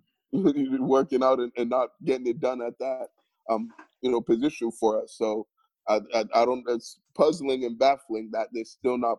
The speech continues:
playing Jared Stidham, the Patriots, uh, with, <laughs> you know what I'm saying, w-, w-, with everything that's happened with the offense this year and as bad as they've performed. But, uh,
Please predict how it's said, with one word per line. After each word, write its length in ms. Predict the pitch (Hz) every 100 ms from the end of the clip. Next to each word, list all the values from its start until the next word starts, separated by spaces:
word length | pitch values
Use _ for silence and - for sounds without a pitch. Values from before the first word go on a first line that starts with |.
| _
playing 280 | 135 120 117 _ _ _
Jared 260 | 131 117 117
Stidham, 360 | - 135 117
the 100 | 110 107
Patriots, 580 | 127 131 - 104 104 - _ _ -
uh, 140 | 104 101 104 - 117
with, 200 | 107 - _ _ _
<laughs> 280 | _ _ 160
you 160 | 156
know 60 | 147
what 100 | 143
I'm 80 | 202
saying, 200 | 151 131 120 -
w-, 140 | 120 _ -
w-, 180 | 120 123
with 140 | 107 123
everything 460 | 120 123 123 120 120
that's 240 | 117 -
happened 420 | 147 - 113 113 - _
with 160 | 107 110
the 140 | 107
offense 400 | 123 131 107 104
this 160 | 110 -
year 80 | 113
and 80 | 104
as 100 | 131
bad 260 | 113 113
as 140 | 107 113
they've 160 | 107 -
performed. 500 | 101 - 123 107 98
But, 140 | 101 92 _ _ _ _ _
uh, 200 | 101 95